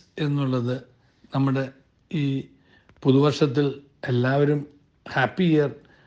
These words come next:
നേർന്നതിൻ്റെ കാര്യമില്ല. നാം അത്, ആ, ഉൾക്കൊള്ളണമെന്നുണ്ടെങ്കിൽ, നമ്മുടെ ജീവിതത്തിലെ ഹാപ്പിനെസ് നമുക്കുണ്ടാവണമെന്നുണ്ടെങ്കിൽ,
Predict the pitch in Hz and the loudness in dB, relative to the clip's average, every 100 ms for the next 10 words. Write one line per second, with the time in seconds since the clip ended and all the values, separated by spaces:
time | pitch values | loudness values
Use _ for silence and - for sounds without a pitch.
0 | _ - 131 139 160 202 208 196 156 131 | _ -6 0 2 2 4 2 2 2 2
1 | 131 123 117 117 - _ _ _ _ _ | 0 -2 -2 -6 -10 _ _ _ _ _
2 | - 123 131 160 170 - - - 127 127 | -4 -2 0 -2 -6 -14 -14 -4 -2 0
3 | 165 - - _ _ _ _ _ _ - | -2 -4 -20 _ _ _ _ _ _ -6
4 | 147 143 - 147 147 - 180 190 196 180 | -4 -4 -4 0 0 2 0 2 4 2
5 | 143 127 113 98 - _ - 123 127 180 | 2 0 -2 -8 -16 _ -4 0 2 2
6 | 170 180 175 170 160 131 127 123 175 175 | 4 4 4 2 -2 0 -2 -2 -2 -2
7 | - 143 147 131 127 127 170 190 165 135 | -2 -4 -4 -2 -2 -2 0 0 0 0
8 | 127 | 0